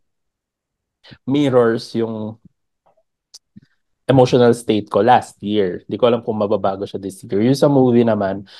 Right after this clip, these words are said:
matagal ko nang pang-, pinanghahawakan yung isang concept. And, ah,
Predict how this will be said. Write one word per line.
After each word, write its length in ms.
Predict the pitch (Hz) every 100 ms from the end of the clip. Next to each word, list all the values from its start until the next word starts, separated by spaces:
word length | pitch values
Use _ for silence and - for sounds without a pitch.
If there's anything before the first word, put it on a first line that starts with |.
| - -
matagal 360 | 135 139 135
ko 60 | 135
nang 120 | 131
pang-, 280 | 127 120 117 -
pinanghahawakan 720 | 123 120 120 113 113 110 107
yung 80 | 104
isang 160 | 104 104
concept. 560 | 95 98 98 - 90 - _ _ _
And, 480 | - 117 113 110 107 - - _ _ _ _ -
ah, 480 | 120 113 110 107 104